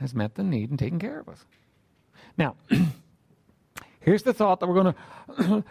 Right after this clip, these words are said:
<clears throat> we're gonna look at unbelief as being a great disorder, the, the great disorder. And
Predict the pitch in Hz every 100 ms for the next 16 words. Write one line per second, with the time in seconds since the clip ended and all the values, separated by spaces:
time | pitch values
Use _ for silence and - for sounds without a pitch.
0 | - - - 170 185 180 220 220 226 214
1 | 190 208 175 151 190 147 185 196 175 -
2 | 180 151 101 - _ _ - 160 160 214
3 | 190 165 - 131 - - - - - _
4 | _ _ _ _ - - - - - 175